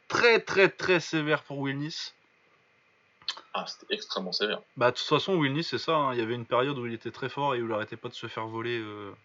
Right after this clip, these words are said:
Speaker 1: c'est contre, euh, c'est contre Londres qu'il se fait voler aussi.
Speaker 2: Euh, ouais, c'est ça.
Speaker 1: C'est ça, hein.
Speaker 2: C'est ça.
Speaker 1: Ouais, donc, euh, depuis, ça va un peu moins bien, euh...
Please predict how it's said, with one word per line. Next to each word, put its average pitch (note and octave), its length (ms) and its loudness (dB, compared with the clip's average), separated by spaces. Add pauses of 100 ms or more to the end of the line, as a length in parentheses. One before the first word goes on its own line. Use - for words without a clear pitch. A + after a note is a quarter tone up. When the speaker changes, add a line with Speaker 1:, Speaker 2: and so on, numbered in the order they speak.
(880)
Speaker 1:
c'est - 160 -10
contre, - 320 -6
euh, A2 480 -2
c'est A#2+ 140 -6
contre A#2+ 220 -6
Londres F3 140 -2
qu'il - 120 -6
se - 60 -12
fait C3+ 100 -6
voler C3 200 0
aussi. A#2+ 240 -6 (1900)
Speaker 2:
Euh, A2 1080 12
ouais, A#2+ 280 10
c'est - 160 2
ça. - 200 6 (280)
Speaker 1:
C'est G2+ 120 -12
ça, - 160 -4
hein. C3+ 200 -2 (920)
Speaker 2:
C'est G#2+ 80 -4
ça. - 160 2 (1500)
Speaker 1:
Ouais, A2 200 0 (120)
donc, A#2 300 -8
euh, A2+ 380 0
depuis, D3 320 0
ça D3+ 140 6
va C3+ 120 4
un D3+ 120 4
peu G3 140 6
moins F#3 220 4
bien, G3 200 4 (140)
euh... D#3 880 0